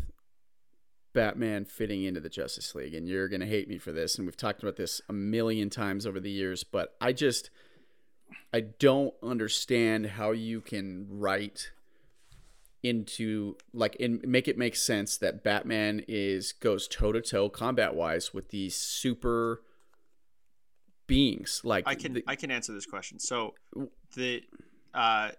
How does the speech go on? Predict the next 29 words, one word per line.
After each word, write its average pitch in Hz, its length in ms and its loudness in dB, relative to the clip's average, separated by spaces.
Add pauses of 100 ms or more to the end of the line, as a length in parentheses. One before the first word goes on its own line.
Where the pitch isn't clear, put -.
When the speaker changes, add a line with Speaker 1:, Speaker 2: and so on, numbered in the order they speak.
(420)
Speaker 2:
one, 131 300 0
Batman 131 320 0
does 117 120 -6
not 127 180 0
go 127 100 -2
toe-to-toe 117 340 -6
with 101 80 -12
these 110 140 -8
super 107 200 -8
beings, 110 320 -8
and 110 80 -10
the 113 60 -6
other 151 160 -2
reason 117 220 -2
why 107 80 -2
he's 107 100 -6
in 110 60 -8
the 107 60 -10
Justice - 360 -2
League 113 100 -8
is 110 100 -10
'cause - 180 -10
they 120 100 -4
need 120 160 -6
someone 113 220 -4
to 101 60 -8
pay 107 140 -8
the - 80 -12
bills. - 420 -14